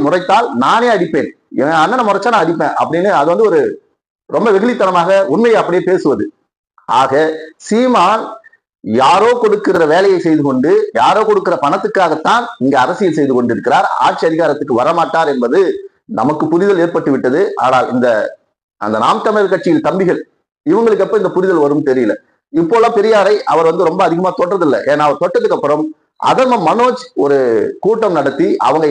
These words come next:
இறங்கி அடிச்ச அடி இருக்குல்ல, அது சீமானால் நினைத்து கூட பார்க்க முடியாத அடி. அதுக்கப்புறமா தான் அவர் என்ன பண்றாருன்னா, பெரியார் இயக்கங்கள், திராவிட கழக இயக்கங்கள் நம்மை வந்து பொழக்க ஆரம்பிச்சிட்டாங்க, இவர்களோடு அண்ணன் திருமாவும் சேர்ந்து நம்மை பொழக்க ஆரம்பிச்சாருன்னா தமிழ்நாட்டில் நாம் நடமாட முடியாது, அரசியலை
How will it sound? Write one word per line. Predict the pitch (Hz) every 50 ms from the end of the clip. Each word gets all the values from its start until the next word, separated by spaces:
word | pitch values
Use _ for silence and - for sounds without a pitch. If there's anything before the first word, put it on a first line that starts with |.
| 143
இறங்கி | 151 180 220 226 220
அடிச்ச | 170 170 170 165 170
அடி | 143 151 170 175
இருக்குல்ல, | 156 - 127 117 123 131 113 95 - - _ - -
அது | 113 107 110 110 101 98 101
சீமானால் | - 190 202 196 185 175 175 165 139
நினைத்து | 143 180 185 - 196
கூட | - 175 180 180
பார்க்க | 170 160 151 151 - 143 127
முடியாத | 123 123 117 113 117
அடி. | 104 101 101 - - _ _ _ _ _ _ _ _ _ _ - - - - - - 135
அதுக்கப்புறமா | 170 196 185 170 - 247 240 240 233 214
தான் | 208 233 240
அவர் | 220 175 160
என்ன | 180 226 233
பண்றாருன்னா, | 214 190 160 156 135 113 113 120 139 165 - - - _ _ _ _ -
பெரியார் | 143 156 175 220 240 240 220 202
இயக்கங்கள், | 190 - - 160 147 143 175 190 156
திராவிட | 120 120 151 175 233 247 240 226 202 196
கழக | 170 165 165 147
இயக்கங்கள் | 143 143 147 151 135 151 175 170
நம்மை | 151 139 139 139
வந்து | 139 151 160 185 165 127 107 -
பொழக்க | 165 196 240 240 - 208
ஆரம்பிச்சிட்டாங்க, | 170 139 135 123 - - 123 117 117 123 127 110 - - - 131
இவர்களோடு | 143 170 196 208 208 202 208 220 226 226 240 247 196
அண்ணன் | 180 170 156 - -
திருமாவும் | 220 247 247 262 247 247 262 240 190 - -
சேர்ந்து | 220 254 262 262 240 214
நம்மை | 196 185 170 -
பொழக்க | 156 175 190 185 180 190
ஆரம்பிச்சாருன்னா | 151 143 127 - 139 120 117 107 120 131 143 147 - - - _ - -
தமிழ்நாட்டில் | 208 208 254 254 240 220 185 214 208 196
நாம் | 170 147 147
நடமாட | 160 196 214 208 190 180
முடியாது, | 156 143 135 131 123 113 104 123 131 110 98 -
அரசியலை | 139 - 233 233 240 208 180 175